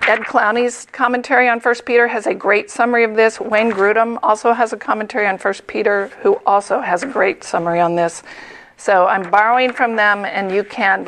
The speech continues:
look at them for more detail. So what I'm gonna do is just kinda go through the options, and I'll just tell you right now, any path you could follow, any combination of options, there's someone who takes that view. <laughs>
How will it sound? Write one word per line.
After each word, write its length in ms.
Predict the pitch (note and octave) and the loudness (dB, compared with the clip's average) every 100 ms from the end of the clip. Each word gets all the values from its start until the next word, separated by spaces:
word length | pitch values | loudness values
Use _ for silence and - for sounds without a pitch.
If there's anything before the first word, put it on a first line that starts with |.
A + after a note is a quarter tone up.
| - | -4
look 240 | G3 G3 | -2 -2
at 100 | G3 | 0
them 140 | F3 | -2
for 140 | E3+ G3 | -2 -2
more 120 | F3+ | -2
detail. 500 | F3 F3+ - - A#3 - _ - - - - - | -2 -6 -6 -8 -10 -16 _ -20 -20 -20 -20 -2
So 160 | A3+ | 2
what 100 | A3 | 4
I'm 100 | C4+ | 4
gonna 220 | D4+ B3 | 4 4
do 140 | A3+ A#3 | 6 6
is 80 | A3 | 6
just 200 | A3 - | 2 0
kinda 260 | - A3+ | -4 -2
go 180 | F#3 G3+ | 0 0
through 240 | G3+ G#3+ | 2 -2
the 160 | F#3+ G3 | 0 2
options, 480 | G3 G3+ - D#3 G3+ | 2 0 -4 -2 2
and 100 | F#3+ | 2
I'll 160 | G3 | 2
just 240 | G3 C4+ - | 0 -4 0
tell 160 | D#4 | 0
you 100 | D4+ | 2
right 200 | D4 B3 | 2 2
now, 320 | A#3+ A3+ G#3 G#3 - - - - - | 2 2 0 -4 -14 -20 -20 -18 -2
any 260 | C4+ E4+ D#4+ | 2 2 0
path 580 | - - - C4+ C#4+ - | -4 -6 0 0 0 -4
you 120 | B3 | -2
could 180 | A3 F#3+ | -4 0
follow, 540 | A3 A3 A#3+ B3 B3+ - - | 2 4 4 2 0 -6 -2
any 220 | A#3+ C4 | 2 0
combination 640 | - B3 B3+ A#3 A3+ - G#3+ | 0 0 2 2 0 0 -2
of 120 | F#3+ | 0
options, 580 | F#3+ G3+ - A#3+ A#3+ - | 0 0 -4 -4 -4 -2
there's 260 | G3 G3 | 0 0
someone 340 | - F#3+ F#3+ F3+ | 0 0 2 -2
who 140 | G3+ | -6
takes 320 | F3+ F3+ F3+ | -4 -4 -2
that 180 | - F3 | -2 -2
view. 300 | - - - - | -4 -12 -12 -16
<laughs> 60 | - | -14